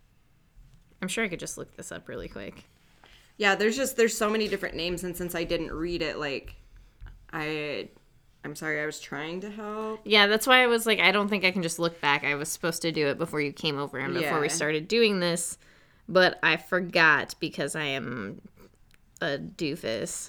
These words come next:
Speaker 1: Just
Speaker 2: Well,
Speaker 1: a, I'm just a straight up mediocre person.
Speaker 2: Yeah, we're just mediocre. Um, it says the artist is the one who did Naomi. Isn't that why, like, Naomi was really good? Like, I know it was a hit, and, but I just don't understand why.
Speaker 1: Okay,
Speaker 2: 'Cause I
Speaker 1: her,
Speaker 2: didn't read
Speaker 1: her
Speaker 2: it,
Speaker 1: name
Speaker 2: so.
Speaker 1: is Jo.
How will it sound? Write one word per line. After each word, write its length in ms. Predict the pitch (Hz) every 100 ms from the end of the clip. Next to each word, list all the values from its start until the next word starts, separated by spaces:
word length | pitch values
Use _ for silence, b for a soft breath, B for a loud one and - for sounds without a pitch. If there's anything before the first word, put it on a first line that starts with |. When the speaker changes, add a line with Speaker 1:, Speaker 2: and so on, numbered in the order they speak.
| -
Speaker 1:
Just 180 | 196 190
Speaker 2:
Well, 340 | 202 208 - - -
Speaker 1:
a, 40 |
I'm 140 | 190
just 160 | 180 190
a 40 | 185
straight 360 | - 190 185
up 200 | 175 -
mediocre 600 | 175 170 160 147 139 104
person. 160 | - 226
Speaker 2:
Yeah, 180 | 226 190
we're 120 | 220
just 200 | 262 -
mediocre. 500 | 185 147 160 165 147
Um, 340 | 220 226 208 196
it 140 | 233 220
says 400 | 269 269 - - -
the 160 | 220 185
artist 340 | 185 202 196
is 100 | 175
the 60 | 175
one 120 | 160
who 100 | 190
did 160 | 180 170
Naomi. 480 | 143 139 160 139 95
Isn't 240 | 160 220
that 160 | 220 135
why, 180 | 165
like, 220 | 170 160 165
Naomi 400 | 151 131 165 156
was 340 | 147 143 - 135 127 - - - _ _ _ _ _ _
really 320 | 160 143 151 - - - -
good? 300 | 147 160 185
Like, 160 | 156 165
I 100 | 165
know 160 | 170
it 60 | -
was 120 | 165
a 100 | 135
hit, 340 | 160 165 160
and, 140 | - 131
but 100 | 151
I 80 | 143
just 200 | 147 -
don't 180 | 147 -
understand 380 | 139 135 147 139
why. 440 | 151 139 131 135 151
Speaker 1:
Okay, 360 | 180 180 160 170 -
Speaker 2:
'Cause 140 | 220
I 60 | 202
Speaker 1:
her, 60 |
Speaker 2:
didn't 200 | 170 170
read 120 | - -
Speaker 1:
her 80 |
Speaker 2:
it, 60 | 185
Speaker 1:
name 180 | 180 180
Speaker 2:
so. 60 |
Speaker 1:
is 140 | 165 165
Jo. 540 | - 170 147 117 127